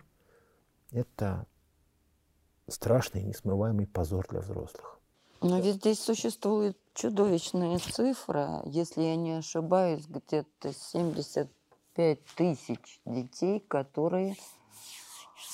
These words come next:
Speaker 2: ушли в партизанские отряды, э, подпольные группы на оккупированной территории.
Speaker 1: Да, вот это как раз одна из цифр, которую на самом деле мы тоже не знаем, сколько, точная ли она. Скорее всего, нет.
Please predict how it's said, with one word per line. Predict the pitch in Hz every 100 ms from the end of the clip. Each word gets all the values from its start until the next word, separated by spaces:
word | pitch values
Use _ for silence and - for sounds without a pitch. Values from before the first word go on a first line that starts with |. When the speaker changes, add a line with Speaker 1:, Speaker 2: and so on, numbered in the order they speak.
| - -
Speaker 2:
ушли | 208 202 - 196 214
в | 233
партизанские | 247 214 196 202 175 196 - - 175 170
отряды, | - 151 160 160 180 185 226 247 240 - _ -
э, | 151 151 147
подпольные | - 165 - - 196 190 165 156 147
группы | 147 156 208 220 _ 233 240 247 - - -
на | 160 180 190
оккупированной | 190 185 - 202 214 214 202 208
территории. | - 208 220 226 156 - - -
Speaker 1:
Да, | 107 98 87 95 - _ _
вот | 107 95
это | 95 -
как | 107 -
раз | 110 113
одна | 110 110 98
из | 90
цифр, | - - - -
которую | - - 90
на | 92
самом | 92 101
деле | 104
мы | 107 113
тоже | 120 92
не | 85 85
знаем, | 92 101
сколько, | - - 92
точная | - 110 - 104 101 98 98
ли |
она. | 95 90
Скорее | 90 - 104
всего, | 120 - 113
нет. | 95 92 -